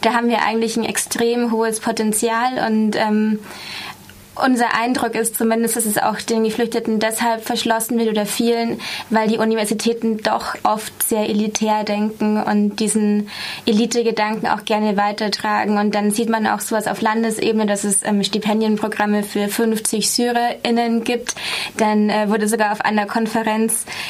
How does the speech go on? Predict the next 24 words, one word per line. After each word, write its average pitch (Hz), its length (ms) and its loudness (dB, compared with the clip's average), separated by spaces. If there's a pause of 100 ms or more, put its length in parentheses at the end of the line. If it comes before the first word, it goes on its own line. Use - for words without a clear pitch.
(100)
mehr 220 220 4
oder 220 160 0
weniger 214 480 2
positiv 240 640 0
herausgehoben, 214 840 0
wie 220 140 2
selektiv 220 680 0
dieses, 202 520 0
ähm, 208 440 2
Bewerbungsverfahren 208 1120 0
eigentlich 214 540 0
war. 220 220 2 (400)
Und 226 100 4
das 208 140 2
ist 226 160 0
halt 220 200 0
eigentlich 214 360 0
fatal, 220 640 0
weil 202 160 2
wir 214 160 2
haben 226 240 2
die 226 100 0
Infrastruktur 226 880 0 (220)
oder 214 180 0